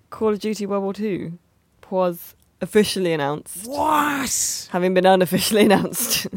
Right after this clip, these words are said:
Speaker 1: a few days previously. Um, November the third
Speaker 2: Mm-hmm.
Speaker 1: for the release.
Speaker 2: Remember, remember the third of November, <laughs> as,
Speaker 1: Yep.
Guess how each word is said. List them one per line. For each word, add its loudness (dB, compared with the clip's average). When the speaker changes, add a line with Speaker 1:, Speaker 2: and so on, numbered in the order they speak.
Speaker 1:
a -2
few 0
days 2
previously. -6
Um, -6
November 4
the -2
third 0
Speaker 2:
Mm-hmm. 2
Speaker 1:
for -4
the 0
release. 0
Speaker 2:
Remember, 0
remember 0
the -6
third -2
of -8
November, 2
<laughs> -2
as, 4
Speaker 1:
Yep. 4